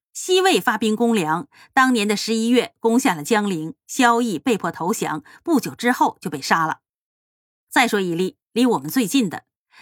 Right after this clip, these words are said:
蒋介石当年呢，认为南京的风水好，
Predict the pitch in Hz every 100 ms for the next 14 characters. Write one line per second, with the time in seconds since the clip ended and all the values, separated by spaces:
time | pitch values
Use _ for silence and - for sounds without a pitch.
0 | _ 262 240 262 403 311 311 330 311 190
1 | 190 214 311 269 240 185 285 320 277 -
2 | 311 294 320 165 -